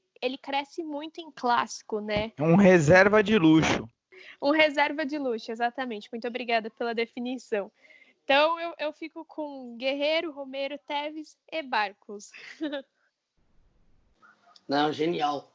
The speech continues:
Speaker 3: O Barcos, eh, marcou muito, né, quando eu era mais novo. O Theo José narrava na Band, sempre que o Barcos pegava na bola, ele fazia o, "Ele é danadinho, ele é danadinho."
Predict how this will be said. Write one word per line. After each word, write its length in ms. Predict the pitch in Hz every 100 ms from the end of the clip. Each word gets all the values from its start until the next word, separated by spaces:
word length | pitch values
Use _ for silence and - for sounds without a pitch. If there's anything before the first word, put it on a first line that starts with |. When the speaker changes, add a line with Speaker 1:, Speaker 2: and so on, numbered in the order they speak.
| -
Speaker 3:
O 260 | 151 156
Barcos, 640 | 143 151 170 180 - 127 -
eh, 420 | 147 139 131 120 110
marcou 460 | 123 160 - 202
muito, 420 | 190 180 175 - 120
né, 160 | 123 -
quando 120 | 120
eu 180 | 120 104 _ _
era 180 | 117 117
mais 240 | 123 113
novo. 340 | 117 156 151 - _ - _ _ _ -
O 100 | 139
Theo 280 | - 170 185
José 540 | 185 135 135 160 156 _ -
narrava 480 | 143 127 139 147 151
na 120 | 135
Band, 320 | 123 156 160 123
sempre 360 | - 165 180
que 120 | 196 151
o 40 |
Barcos 420 | 143 151 143 -
pegava 360 | - 135 147 151
na 140 | 143
bola, 420 | 123 151 165 - _ _ _ _ _
ele 160 | - 135
fazia 400 | - 160 143 156
o, 220 | 143 113 - _ _
"Ele 200 | 196 247
é 80 | 247
danadinho, 760 | 254 277 220 254 262 240 196
ele 100 | 214
é 40 | 247
danadinho." 720 | 269 285 226 254 262 214